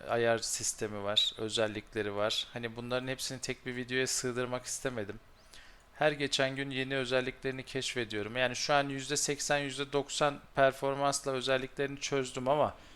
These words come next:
e, her geçen gün tabii yeni yeni özellikleri ben de keşfediyorum. E, burada yine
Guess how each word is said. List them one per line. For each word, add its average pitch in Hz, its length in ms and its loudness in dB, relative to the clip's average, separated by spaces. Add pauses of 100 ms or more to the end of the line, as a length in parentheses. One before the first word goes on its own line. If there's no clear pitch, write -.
(360)
e, 113 560 0
her 147 220 4
geçen 120 440 0
gün 117 120 -8
tabii 131 560 -2
yeni 127 280 -2
yeni 123 220 -4
özellikleri 117 640 -2
ben 123 180 0
de 107 60 -6
keşfediyorum. 104 720 -6 (1400)
E, 165 400 4
burada 185 280 0
yine 180 420 0